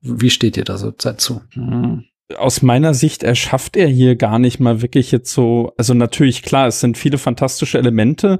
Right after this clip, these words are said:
Speaker 2: aber es ist eigentlich mehr so Richtung, ich sag mal, Urban Fantasy, weil es ja eingegliedert wird in, äh, ein Europa, was irgendwie in, äh, Kriegszuständen ist.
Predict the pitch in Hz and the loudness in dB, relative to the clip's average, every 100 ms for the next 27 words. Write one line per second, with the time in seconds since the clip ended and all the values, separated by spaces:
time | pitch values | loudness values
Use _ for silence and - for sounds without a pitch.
0 | - - - - - 117 127 - 135 - | -4 -20 -20 -18 -6 0 0 2 0 2
1 | 123 139 143 135 127 143 151 139 143 - | 2 4 4 4 4 4 0 0 -2 0
2 | 135 135 127 127 - 135 143 123 120 - | 2 2 2 -2 -4 -4 0 0 0 0
3 | 120 139 147 151 147 - 135 147 - 180 | 2 4 2 0 -2 0 0 0 2 0
4 | 156 175 196 262 _ _ - _ - 123 | 2 0 2 0 _ _ -20 _ -4 0
5 | 123 127 135 131 139 117 110 101 127 156 | 2 4 2 2 0 2 0 0 0 0
6 | 165 156 147 156 165 139 131 147 151 - | 0 2 2 2 0 2 4 4 2 -2
7 | - 127 127 127 123 - 107 110 110 110 | 0 4 4 4 4 2 0 2 2 0
8 | 92 113 110 - 123 120 117 131 - 151 | 0 2 2 2 2 0 0 -2 0 0
9 | 139 123 123 - 127 127 - 120 101 117 | 2 0 -2 -2 0 -2 2 2 4 2
10 | 110 90 107 - 160 - - 185 - 175 | 0 0 -2 -2 -6 -6 -2 -2 0 -2
11 | 175 - 170 156 165 170 - | -2 0 -2 0 -2 -2 -4